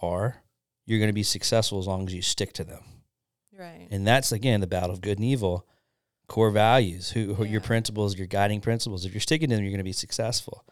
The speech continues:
Speaker 2: Right.
Speaker 1: Right? My core values is family is really priority. They're the ones that, when I'm dead and gone, they're the only ones that are gonna remember me half the time.
Speaker 2: Yeah.
Speaker 1: For at least five years.
Speaker 2: Yeah.
Speaker 1: <laughs> Right?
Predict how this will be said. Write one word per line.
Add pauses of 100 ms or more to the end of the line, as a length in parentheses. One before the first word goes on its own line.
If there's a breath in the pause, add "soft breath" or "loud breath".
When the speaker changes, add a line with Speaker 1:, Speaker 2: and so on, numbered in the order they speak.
(140)
Speaker 2:
Right. (180)
Speaker 1:
Right? (260 soft breath)
My
core
values
is (320)
family
is (100)
really (340)
priority.
They're
the
ones
that, (160 loud breath)
when
I'm
dead
and
gone, (460)
they're
the
only
ones
that
are
gonna
remember
me
half
the
time. (200)
Speaker 2:
Yeah. (320)
Speaker 1:
For
at
least
five
years. (280)
Speaker 2:
Yeah.
Speaker 1:
<laughs> (800 loud breath)
Right?